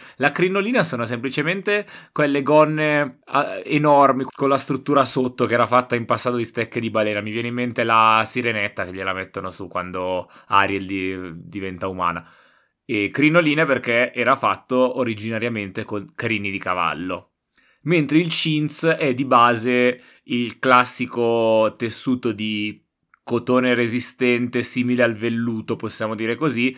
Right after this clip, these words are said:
con cui, eh, si copre il, le imbottiture, quindi tutti gli sgabelli, le sedie, le poltrone,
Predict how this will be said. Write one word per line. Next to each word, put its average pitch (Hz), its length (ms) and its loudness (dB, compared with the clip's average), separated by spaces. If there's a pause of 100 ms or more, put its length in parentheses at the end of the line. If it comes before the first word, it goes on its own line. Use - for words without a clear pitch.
(140)
con 151 180 0
cui, 139 460 4 (380)
eh, 120 280 2
si 127 300 -6 (100)
copre 143 760 4
il, 123 120 0
le 110 640 0
imbottiture, 104 840 -4
quindi 98 360 -6
tutti 107 300 -12
gli 101 140 -6
sgabelli, 98 500 -4
le 98 80 -6
sedie, 98 320 -6
le 95 120 -6
poltrone, 113 880 -2